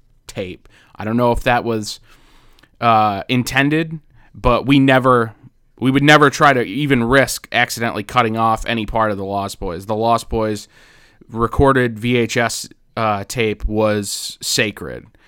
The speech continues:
and I wish I still had that one. I have the, I, I have a, a reproduction from nineteen ninety-one, uh, that I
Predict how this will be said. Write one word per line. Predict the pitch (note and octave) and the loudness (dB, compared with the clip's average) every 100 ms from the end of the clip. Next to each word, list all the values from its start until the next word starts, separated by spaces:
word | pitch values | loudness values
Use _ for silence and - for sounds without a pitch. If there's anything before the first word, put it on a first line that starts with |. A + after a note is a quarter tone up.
| _ _ | _ _
and | A#2 | -2
I | A#2 | 2
wish | C#3+ - | 4 2
I | A#2 | 0
still | - A#2 | -2 -2
had | A#2+ C3+ A#2+ | 0 -2 -2
that | G#2+ F#2+ | -2 -2
one. | G#2+ A2 | -2 -2
I | A2+ | -2
have | B2+ C3 A#2+ G#2+ | 2 2 2 -2
the, | A2+ A#2+ G#2+ F#2 _ _ _ _ _ _ - | -4 -2 -4 -8 _ _ _ _ _ _ 0
I, | A#2 A#2+ | 0 2
I | A2 A#2 | 0 2
have | C3 A#2+ | 2 2
a, | A2+ | 2
a | G#2+ G#2+ | 2 0
reproduction | A2 C#3 C3 B2+ B2+ B2 - A2 G2+ | 2 4 6 6 6 2 -2 -4 -6
from | G#2+ A#2 A2+ | -6 -6 -2
nineteen | A#2 A2+ A2+ | -4 -4 -6
ninety-one, | A2 G2+ F#2+ G2+ A#2 A#2 G#2+ G2+ G2 - _ _ _ _ _ - | -4 -6 -8 -6 0 2 0 -2 -10 -16 _ _ _ _ _ -6
uh, | G#2+ G#2 F#2 F2 C#2+ - _ _ _ - | -2 -2 -4 -8 -12 -16 _ _ _ -12
that | A2 A2 | -2 -2
I | G2+ G2 | -2 -6